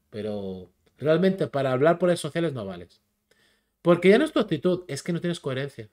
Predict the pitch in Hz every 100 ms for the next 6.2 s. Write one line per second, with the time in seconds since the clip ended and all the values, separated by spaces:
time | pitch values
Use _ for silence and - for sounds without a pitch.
0 | _ _ _ _ _ _ _ _ _ _
1 | _ _ _ _ - 135 - 190 208 233
2 | 302 - 131 113 110 110 107 143 - 202
3 | 120 143 160 160 175 135 127 170 147 95
4 | - _ _ _ _ _ _ _ _ -
5 | 135 123 120 - 135 170 170 160 147 143
6 | 120